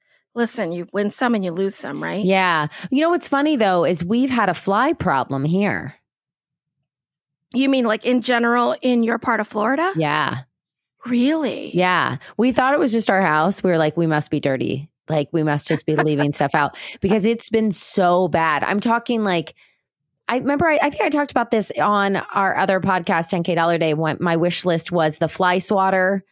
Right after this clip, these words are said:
Speaker 1: Oh, yeah.
Speaker 2: that, like, buzzed. They've been so bad. And we don't leave our, like, house open a lot 'cause it's so hot as well.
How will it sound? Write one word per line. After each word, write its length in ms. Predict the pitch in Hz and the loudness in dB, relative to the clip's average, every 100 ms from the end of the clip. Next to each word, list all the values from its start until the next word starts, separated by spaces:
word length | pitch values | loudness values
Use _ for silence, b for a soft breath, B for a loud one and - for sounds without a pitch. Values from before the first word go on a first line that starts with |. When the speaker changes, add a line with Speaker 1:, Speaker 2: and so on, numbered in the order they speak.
| 320 | -2
Speaker 1:
Oh, 140 | 359 | 0
yeah. 160 | 294 320 453 494 359 | 0 0 0 2 2
Speaker 2:
that, 80 | 220 | 4
like, 220 | 170 - | 2 0
buzzed. 320 | 180 185 190 b b b b _ | 0 0 -2 b b b b _
They've 380 | - 233 262 285 | -2 0 2 0
been 240 | 359 381 339 | 0 2 0
so 540 | - - 196 180 190 | -2 -2 2 2 2
bad. 340 | 175 170 160 | 2 2 0
And 180 | - 202 | 0 -2
we 120 | 214 | 0
don't 200 | 339 415 | 0 0
leave 240 | 226 247 233 | 0 0 2
our, 220 | 185 165 | 2 2
like, 260 | 151 143 - _ _ _ _ - | 0 -2 -8 _ _ _ _ -10
house 340 | - 202 185 - | -2 0 -2 -2
open 340 | 170 220 190 | -2 0 0
a 100 | 131 | 0
lot 320 | 78 120 143 | 0 0 0
'cause 120 | - 190 | -2 -2
it's 160 | 180 | 0
so 160 | 180 143 | 0 0
hot 400 | 139 208 165 - | 2 2 2 0
as 180 | 165 147 | -2 -2
well. 400 | 156 139 98 | 0 0 0